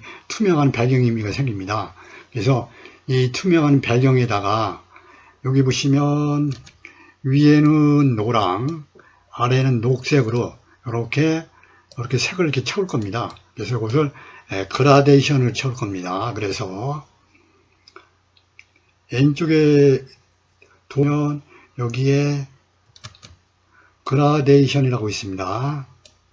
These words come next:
그라데이션을 클릭합니다.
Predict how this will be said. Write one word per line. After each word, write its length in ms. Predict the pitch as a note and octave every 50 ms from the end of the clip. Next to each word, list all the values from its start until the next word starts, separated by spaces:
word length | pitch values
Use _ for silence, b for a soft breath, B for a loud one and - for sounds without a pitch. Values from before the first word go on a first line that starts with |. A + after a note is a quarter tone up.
| _ _ _ _ _ _ _ _ _ _ _ _ _ _ _ _ _ _ _ _ _ _ _
그라데이션을 1120 | - - C3 C#3 C#3 C#3 D3 C#3 B2 C3 C3 C3 B2 - - C3+ B2+ C#3+ D#3 D#3+ E3 E3+ - _ _ _
클릭합니다. 880 | - - F#3+ F3 - - B2+ A2 G2 F#2 F#2 F2+ F#2 A2 C3 D3+ D#3